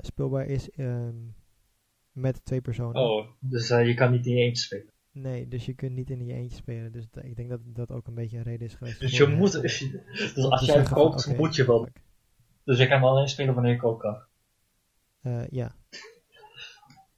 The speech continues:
Speaker 2: Maar je kan toch ook splitscreen?
Speaker 1: Eh, ja, de game is volgens mij alleen maar splitscreen.
Speaker 2: Maar ik bedoel gewoon een couch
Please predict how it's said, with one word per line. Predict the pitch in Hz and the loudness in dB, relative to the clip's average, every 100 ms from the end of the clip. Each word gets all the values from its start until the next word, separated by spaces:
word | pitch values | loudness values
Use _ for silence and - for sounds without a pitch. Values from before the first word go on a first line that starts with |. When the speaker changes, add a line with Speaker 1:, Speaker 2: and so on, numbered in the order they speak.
| _ | _
Speaker 2:
Maar | 135 143 | -2 0
je | |
kan | 143 170 | 2 2
toch | 175 | 2
ook | 165 | 0
splitscreen? | - 156 - 143 139 - 117 _ _ _ _ _ _ _ _ _ _ | 0 -2 -2 -4 -4 -4 -14 _ _ _ _ _ _ _ _ _ _
Speaker 1:
Eh, | - 143 | -12 -6
ja, | 143 | -4
de | 139 131 | -4 -2
game | 143 147 | -2 -4
is | - 139 - | -6 -8 -8
volgens | - 139 127 120 | -8 -8 -6 -8
mij | 127 135 127 - | -6 -6 -8 -8
alleen | 123 123 | -6 -6
maar | 123 | -8
splitscreen. | 117 120 117 - 120 117 _ _ | -10 -10 -10 -12 -16 -18 _ _
Speaker 2:
Maar | 147 131 | 4 4
ik | |
bedoel | 127 131 123 | 6 4 4
gewoon | - 123 | 4 4
een | 120 - | 2 0
couch | - 110 110 - - | 2 2 2 -8 -8